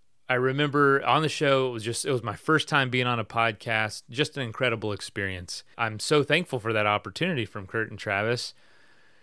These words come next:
I was on again about a year later, and I remember just thinking, "You know what? I, I'd like to try my hand at hosting this podcasting thing. I'm just getting into it. It's really cool."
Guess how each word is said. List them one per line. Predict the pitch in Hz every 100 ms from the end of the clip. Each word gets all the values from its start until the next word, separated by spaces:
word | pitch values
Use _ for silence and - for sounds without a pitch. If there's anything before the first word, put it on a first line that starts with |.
| _
I | -
was | 117 120
on | 127
again | 117 98 127 151
about | 165 143
a | 123
year | 110 113
later, | 104 123 220 151 123 175 - _ _
and | 131
I | 127
remember | 131 135 143 208 196 143
just | 123 -
thinking, | 151 131 127
"You | 151
know | 220
what? | 240 233
I, | 151 202 160
I'd | 196
like | 247 -
to |
try | 143 156 151
my | 151
hand | 135 165
at | 160 113
hosting | 165 214 - 98
this | 110
podcasting | - 135 139 - 139 - 147 120
thing. | 131 139
I'm | 107
just | 104 120 -
getting | 131 120
into | 120 - 127
it. | 117
It's | -
really | 117 117
cool." | 107 - 117 135